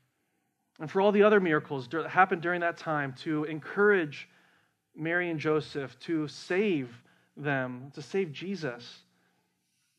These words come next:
God, we see as we read these stories, we see that you are so clearly at work in ways that aren't always recognized at the time.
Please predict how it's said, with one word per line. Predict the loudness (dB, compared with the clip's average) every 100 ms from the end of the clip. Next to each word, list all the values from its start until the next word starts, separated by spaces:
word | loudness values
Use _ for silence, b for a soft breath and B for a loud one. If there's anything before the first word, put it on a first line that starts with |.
| _ _ _ _ _ _ _ -4
God, | 0 0
we | -2
see | -8 -4 -2
as | -2 -6
we |
read | -8 -8 -8
these | -10
stories, | -8 -6 -6 -6
we | -12
see | -12 -8 -6
that | -6
you | -6
are | -8
so | -8 -8 -8
clearly | -6 -6 -6 -6 -6
at | -6 -4
work | -6 -6 -8 -20 b b b b b b b
in | -6 0
ways | 0 2
that | 0
aren't | 0 -2 -2
always | -4 -2
recognized | -2 -4 -4 -6 -6 -6
at | -8 -8
the |
time. | -12 -10 -10 -8 -12